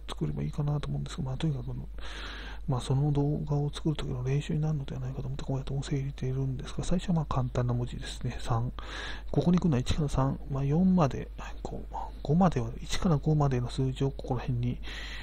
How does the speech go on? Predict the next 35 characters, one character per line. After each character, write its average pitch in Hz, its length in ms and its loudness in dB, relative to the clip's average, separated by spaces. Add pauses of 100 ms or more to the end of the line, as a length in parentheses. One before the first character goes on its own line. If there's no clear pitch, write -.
(360)
入 120 120 6
れ 117 160 8
る 123 100 4
よ 123 180 4
う 113 40 0
に - 200 -4
し - 80 -6
て - 120 -2
い 117 100 0
ま 123 140 -2
す。 - 260 -8
で、 127 240 0
六 127 300 2
と 175 80 4
か 135 100 4
七 143 240 4
だ 120 140 2
と - 60 -8
ち - 100 -4
ょ - 20 0
っ - 60 -2
と、 - 80 -10
ち - 100 -4
ょ 139 40 0
っ - 60 -10
と、 - 100 -6 (540)
引 139 200 2 (160)
く 151 80 2
の 135 60 2
が 120 120 0
難 123 260 -4
し 143 140 2
い 135 60 2
の 120 120 0
で、 131 200 2